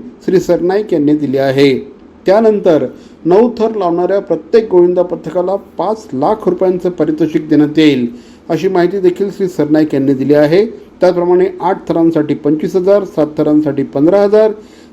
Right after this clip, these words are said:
सहा थरांसाठी दहा हजार आणि पाच थरांसाठी पाच हजार रुपयांचे पारितोषिक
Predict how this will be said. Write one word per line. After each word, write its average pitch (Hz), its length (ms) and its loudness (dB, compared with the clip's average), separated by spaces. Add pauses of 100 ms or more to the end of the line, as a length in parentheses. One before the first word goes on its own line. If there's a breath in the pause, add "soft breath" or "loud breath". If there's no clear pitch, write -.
(120)
सहा 185 300 0
थरांसाठी 185 460 0
दहा 151 360 -2
हजार 165 320 2 (100)
आणि 151 120 4
पाच 175 300 -4 (100)
थरांसाठी 160 460 0
पाच 180 440 -4
हजार 170 180 0
रुपयांचे 160 400 -2
पारितोषिक 170 640 0